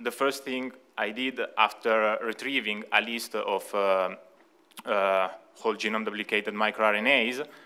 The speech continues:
I checked for similarities in their sequences and compare, and compare it to,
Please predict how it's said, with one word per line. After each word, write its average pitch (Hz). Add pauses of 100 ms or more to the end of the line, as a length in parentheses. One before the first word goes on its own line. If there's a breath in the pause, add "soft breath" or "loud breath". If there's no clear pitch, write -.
(120)
I 117
checked 131
for 113
similarities 117
in 107
their 101
sequences 127 (580 loud breath)
and 117
compare, 131 (260)
and 113
compare 117
it 120 (180)
to, 113